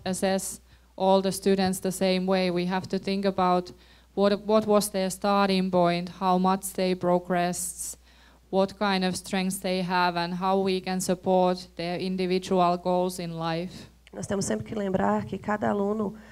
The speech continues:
Speaker 2: aprende da sua forma e que nós temos que também lembrar que os alunos têm o tempo deles de aprendizagem. Então, que nós temos que levar isso em consideração e criar métodos para que,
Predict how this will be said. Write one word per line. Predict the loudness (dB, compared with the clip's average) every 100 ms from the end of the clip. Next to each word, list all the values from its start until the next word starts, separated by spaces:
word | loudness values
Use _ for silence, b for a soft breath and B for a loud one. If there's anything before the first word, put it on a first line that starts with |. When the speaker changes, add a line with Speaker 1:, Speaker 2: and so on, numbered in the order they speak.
| B
Speaker 2:
aprende | -4 -2 -2 -2 0
da | -2
sua | -2 0 0
forma | 0 2 0 2 -4 -6 -12 B B B
e | -16
que | -4
nós | 0 2 2
temos | -2 -2
que | -4
também | -2 0
lembrar | 0 2 2 0
que | -2 0
os | 2
alunos | 2 2 0 -2 -2
têm | -4
o | -4
tempo | -2 -2 0 -2
deles | -2 -4 -4
de | -2
aprendizagem. | -2 -2 -4 -4 -4 -4 -4 -12 -20 B B B
Então, | -4
que | -2
nós | -2 -2
temos | -2 -4 -6
que | -4
levar | -2 2 2 2
isso | -2
em | -4
consideração | -6 -2 0 0 0 -2 0 -2 B B B
e | -10
criar | -4 -2 -4
métodos | -6 -8 -8 -12 -8
para | -8
que, | -8